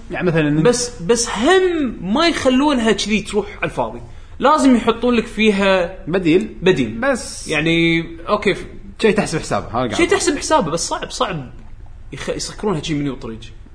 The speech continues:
Speaker 2: يعني لازم، لازم يوفرون لك بديل حقها، نفس ما وفروا حق البي اس بي.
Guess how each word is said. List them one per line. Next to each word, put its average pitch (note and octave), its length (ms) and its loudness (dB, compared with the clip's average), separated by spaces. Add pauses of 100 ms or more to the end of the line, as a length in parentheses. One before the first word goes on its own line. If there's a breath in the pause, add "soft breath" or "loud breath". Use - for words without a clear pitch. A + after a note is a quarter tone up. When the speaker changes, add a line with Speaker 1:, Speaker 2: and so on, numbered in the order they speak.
(480)
Speaker 2:
يعني C3+ 200 -2
لازم، G3 480 2
لازم G3+ 300 2
يوفرون F#3 500 2
لك F3 120 -2
بديل C3+ 300 0
حقها، A#2 280 -12 (160)
نفس F3 180 -10
ما D#3+ 80 -4
وفروا D3+ 360 -8
حق C#3 60 -8
البي B2 260 -10
اس A2+ 100 -14
بي. - 120 -16